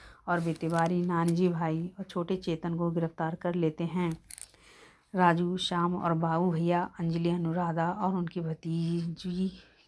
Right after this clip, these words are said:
के साथ भाग गए। राजू पप्पू के सेल फोन और उसके साथ तीन एंटीक बंदूक लेकर भागता है, जिसकी कीमत हर दिन पाँच से छः करोड़ है। हालांकि वह इसके बारे में नहीं जानता।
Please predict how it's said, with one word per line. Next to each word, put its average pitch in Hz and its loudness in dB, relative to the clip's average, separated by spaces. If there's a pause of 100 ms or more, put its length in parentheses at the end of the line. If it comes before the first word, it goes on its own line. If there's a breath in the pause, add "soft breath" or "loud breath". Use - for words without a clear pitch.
(120)
के 180 -4
साथ 165 -2
भाग 170 -2
गए। 165 2
राजू 175 0
पप्पू 190 -6 (640 loud breath)
के 180 0
सेल 185 0
फोन 180 -4
और 190 -2
उसके 180 -6
साथ 165 0 (120)
तीन 170 -4
एंटीक 165 -4 (160)
बंदूक 165 0
लेकर 170 -4
भागता 170 -6
है, 165 -2
जिसकी 170 -6
कीमत 165 -2 (540 loud breath)
हर 190 4
दिन 175 0 (100)
पाँच 175 -4
से 175 -10
छः 180 -6
करोड़ 160 -2
है। 165 -2 (140)
हालांकि 175 -2
वह 175 2
इसके 180 2
बारे 165 0
में 170 0
नहीं 165 2
जानता। 156 -2